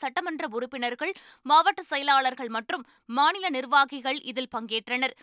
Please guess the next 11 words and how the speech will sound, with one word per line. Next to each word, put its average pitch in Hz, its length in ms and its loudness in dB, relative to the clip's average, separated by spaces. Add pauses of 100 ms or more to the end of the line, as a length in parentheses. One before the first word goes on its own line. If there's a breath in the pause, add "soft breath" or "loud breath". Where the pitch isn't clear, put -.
(140)
அப்போது 302 440 -2
நாடாளுமன்ற 294 680 2
தேர்தலை 269 440 -2
ஒட்டி 240 360 -4
கட்சி 262 300 -2
நிர்வாகிகள் 262 720 -2
செய்து 247 240 -6
வரும் 240 240 -6
பணிகள் 277 460 -4
குறித்து 233 320 -8
கேட்டறிந்தார். 214 600 -4